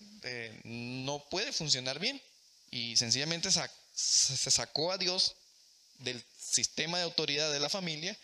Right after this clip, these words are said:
y entonces ahora es un desastre. Y tenemos por último a los hijos, Efesios seis uno, allí un poquitico más adelante, unos versículos más adelante,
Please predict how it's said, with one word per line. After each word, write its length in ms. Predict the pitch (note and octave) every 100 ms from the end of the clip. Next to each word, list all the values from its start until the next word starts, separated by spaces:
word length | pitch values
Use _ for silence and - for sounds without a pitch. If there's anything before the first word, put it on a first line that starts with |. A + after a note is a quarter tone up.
| - - -
y 120 | A3
entonces 420 | B3 D#3 C#3 D3+ C#3
ahora 360 | A2 A2+ B2+ - - - - -
es 340 | A2+ A2 - A3 -
un 160 | B2+
desastre. 600 | B2+ A#2+ G#2+ - A#2 B2+ - - - - - - - - - - - -
Y 80 | F3+
tenemos 320 | A3 A3+ A#3
por 200 | - G#3+
último 480 | A3 A#3 A3+ A#3+ A#3
a 100 | D#3
los 200 | F#3 G3+
hijos, 420 | B3 G#3 A3+ - - - - - - -
Efesios 480 | - E3 E3 F3+ -
seis 280 | F#3+ F3 -
uno, 360 | A#3 G3 G3+ A#3+ - -
allí 200 | A#2+ C#3+
un 100 | E3+
poquitico 420 | F3 D3 G3+ E3+
más 180 | F3 D#3+
adelante, 420 | E3 E3 F#3 F3
unos 140 | E3 D#3
versículos 400 | - D#3 E3+ F3+
más 160 | F3
adelante, 520 | F3+ F#3+ F#3 F3 G#3